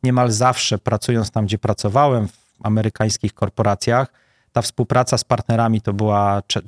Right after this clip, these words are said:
czymś, e, takim zupełnie naturalnym i to był dzień powszechny, bo taki był model funkcjonowania tych, tych firm. Ale teraz troszeczkę z innej strony, bo to już nie jest taka praca na projektach handlowych, y, z, właśnie z partnerami, tylko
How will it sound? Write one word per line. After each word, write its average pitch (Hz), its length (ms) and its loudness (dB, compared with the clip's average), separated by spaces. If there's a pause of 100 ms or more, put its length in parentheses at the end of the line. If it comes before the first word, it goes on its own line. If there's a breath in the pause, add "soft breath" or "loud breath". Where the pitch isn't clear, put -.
czymś, - 400 -4
e, 101 160 0
takim 104 300 -4
zupełnie 120 420 0
naturalnym 120 680 2
i 113 40 -4
to 117 120 -2
był 110 160 0
dzień 113 220 0
powszechny, 117 560 -2
bo 104 120 -2
taki 110 360 -2
był 104 200 0
model 104 340 0
funkcjonowania 110 760 0
tych, - 340 -6
tych - 180 -8
firm. 117 320 -2 (400 soft breath)
Ale 156 180 2
teraz 202 340 0
troszeczkę 165 440 0
z 139 60 0
innej 135 240 2
strony, 87 360 -6 (100)
bo - 80 -4
to - 100 -4
już 131 100 0
nie 151 100 2
jest 143 140 -2
taka 127 220 0
praca 123 360 0
na 113 360 2
projektach 156 680 -2 (320)
handlowych, 139 840 0
y, 127 340 0
z, 123 760 0
właśnie 120 280 -2
z - 60 -6
partnerami, 123 640 0
tylko 110 580 0